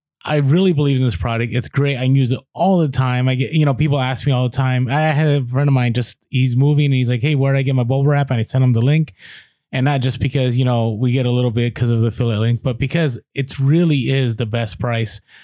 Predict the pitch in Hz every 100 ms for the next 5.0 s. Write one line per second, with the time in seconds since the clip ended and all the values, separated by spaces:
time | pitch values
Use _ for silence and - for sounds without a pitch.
0 | - - 110 117 120 127 120 113 - 127
1 | 120 113 - 120 113 - 117 - 208 165
2 | 135 120 123 123 117 107 - 139 135 135
3 | 113 127 151 147 127 120 110 135 123 123
4 | - - 110 - 107 92 175 196 165